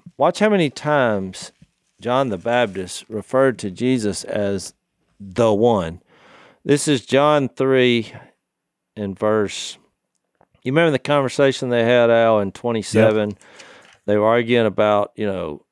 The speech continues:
Speaker 1: who's gonna be doing the baptizing and who's more important. And when twenty-seven, just to give you the context,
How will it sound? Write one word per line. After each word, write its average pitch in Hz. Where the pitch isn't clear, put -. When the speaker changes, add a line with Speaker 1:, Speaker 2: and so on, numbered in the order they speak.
Speaker 1:
who's 117
gonna 110
be 104
doing 110
the 87
baptizing 110
and 85
who's 110
more 113
important. 107
And 85
when 101
twenty-seven, 139
just 156
to 165
give 147
you 117
the 95
context, 107